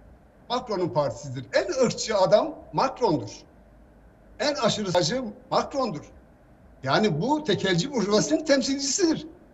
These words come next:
Değil mi? Yani, e, nato, e, e, Avrupa'da nato'nun koçbaşıdır Macron. Macron,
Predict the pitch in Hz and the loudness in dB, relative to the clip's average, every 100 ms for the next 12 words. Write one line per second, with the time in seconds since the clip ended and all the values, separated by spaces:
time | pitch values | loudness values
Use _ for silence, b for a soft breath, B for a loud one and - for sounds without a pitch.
0 | - - - 294 370 302 - - - - | -20 -20 -12 -2 2 2 0 -14 -16 2
1 | 170 185 185 170 - - 170 185 214 220 | 4 6 4 2 -8 -6 -6 2 2 2
2 | 214 208 - - 196 - 180 - - - | 0 -2 -8 -10 -10 -10 -16 -16 -20 -20
3 | - - - - 208 254 - 185 196 262 | -20 -20 -10 4 6 6 2 4 4 4
4 | - - - - 208 285 269 277 - 277 | -4 -16 -20 -2 0 0 0 -2 2 2
5 | - 196 - 165 147 117 139 - - 104 | 4 0 0 -4 -6 -4 -6 -6 -8 -14
6 | - - - - - - - - - 220 | -16 -20 -20 -20 -20 -20 -20 -20 -6 -4
7 | - 185 247 | 0 0 0